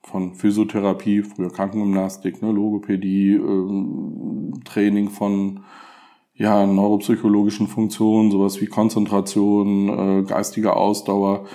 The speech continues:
Und dann gibt's dann Therapiepläne in Absprache mit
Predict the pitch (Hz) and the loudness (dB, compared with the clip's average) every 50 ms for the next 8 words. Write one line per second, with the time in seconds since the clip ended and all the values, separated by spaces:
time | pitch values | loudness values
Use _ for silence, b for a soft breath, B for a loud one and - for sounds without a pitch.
0 | B B B B B B _ - 117 107 101 104 95 95 101 98 - - 117 101 | B B B B B B _ 0 0 2 2 2 2 0 -2 -2 -2 -2 -2 -2
1 | 101 - 107 98 92 90 - - 127 131 131 131 165 160 160 170 180 160 - 113 | 0 -2 -2 -2 -2 -2 0 0 0 0 2 2 2 4 4 4 2 2 2 2
2 | 107 101 104 - - - - - - 104 101 101 - - 104 107 101 - - - | 0 0 0 -2 -4 -6 -8 -4 0 2 2 2 0 -2 -4 -4 -4 -4 -8 -14